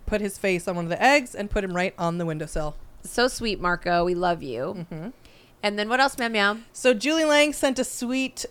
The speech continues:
Speaker 1: um, card also, and a very, God damn, Julie Lang.
Speaker 2: <laughs>
Speaker 1: God damn. I mean, the generosity of this gift card she sent was shocking.
Speaker 2: To,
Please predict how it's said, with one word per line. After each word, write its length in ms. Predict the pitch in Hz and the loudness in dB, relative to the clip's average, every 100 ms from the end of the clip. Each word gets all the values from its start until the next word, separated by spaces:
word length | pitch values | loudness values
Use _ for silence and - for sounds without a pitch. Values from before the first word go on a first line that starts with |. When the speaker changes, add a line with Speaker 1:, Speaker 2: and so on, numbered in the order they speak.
| - | 2
Speaker 1:
um, 400 | 220 214 202 170 - _ _ | 4 4 0 -8 -20 _ _
card 320 | - 254 233 | 2 4 4
also, 560 | 202 277 - 190 175 196 | 4 2 4 4 4 2
and 140 | 196 202 | 0 0
a 120 | 185 | -2
very, 1160 | 175 170 170 170 185 285 359 392 302 208 147 120 - - - - _ _ - - - - _ - _ - | -6 -8 -8 -8 8 12 12 12 12 10 8 -4 -20 -20 -20 -20 _ _ -20 -20 -20 -20 _ -20 _ -16
God 220 | - - - _ - | -12 -10 -12 _ 10
damn, 320 | - 208 190 | 10 10 0
Julie 260 | - 175 151 - | -10 -12 -10 -6
Lang. 140 | 226 233 - - 403 - - | -4 -4 -8 -8 -8 -8 -14
Speaker 2:
<laughs> 140 | - | 0
Speaker 1:
God 280 | 370 339 320 - - | 4 4 4 -2 0
damn. 280 | - 196 170 - - - - - - | 2 2 -2 -16 -20 -20 -18 -12 0
I 120 | 247 | 2
mean, 320 | 262 262 247 - | 4 4 2 -2
the 160 | 202 | -2
generosity 1160 | 226 170 175 254 302 254 202 220 277 - 262 262 | -2 -2 4 6 8 6 4 4 -2 0 0 2
of 300 | - 196 170 | 2 0 0
this 240 | 185 180 - | -4 -4 -2
gift 260 | 180 170 | -2 0
card 240 | 208 208 202 | 2 2 2
she 100 | 214 | 0
sent 340 | 226 220 208 | 2 2 2
was 560 | 180 170 156 156 - - - - - - - | 0 0 0 -4 -12 -16 -20 -20 -20 -20 -6
shocking. 420 | 185 156 156 147 | -4 -2 -6 -8
Speaker 2:
To, 680 | - - 254 254 247 233 233 | -6 0 0 2 0 -2 -4